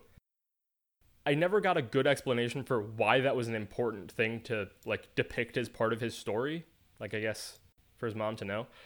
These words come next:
Uh, and he, s-, there's, there's, like, common threads between multiple mythologies where there's, like, kid that gets sent away. Uh, when Krishna's born, his uncle,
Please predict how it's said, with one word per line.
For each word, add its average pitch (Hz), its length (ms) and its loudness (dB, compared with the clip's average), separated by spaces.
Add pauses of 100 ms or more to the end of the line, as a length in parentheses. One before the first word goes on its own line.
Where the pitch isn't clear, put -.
(160)
Uh, 98 280 0 (880)
and 151 100 2
he, 151 220 -2 (220)
s-, - 180 -14
there's, 156 200 -2
there's, 151 220 -6
like, 165 220 0
common 131 360 0
threads 117 280 -2
between 113 280 -6
multiple 107 300 -4
mythologies 104 380 -2
where 104 100 -8
there's, 101 160 -4
like, 95 220 -8 (100)
kid 113 320 -2
that 104 160 0
gets 110 180 -2
sent 107 280 -2
away. 110 400 0 (580)
Uh, 101 240 2 (680)
when 143 200 2
Krishna's 151 360 0
born, 120 460 2 (120)
his 117 280 -2 (300)
uncle, 123 560 2